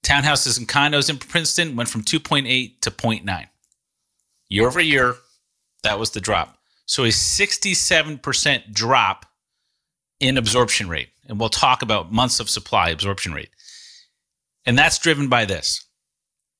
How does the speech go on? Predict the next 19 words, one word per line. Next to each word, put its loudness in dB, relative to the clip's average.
So -2
single 0
family 0
homes 0
in -6
Princeton, -4
standing 2
inventory -2
<laughs> -2
was -2
down 0
sixty-one 0
point -2
one -4
percent. -4
It's -2
a 0
frightening 2
number. -2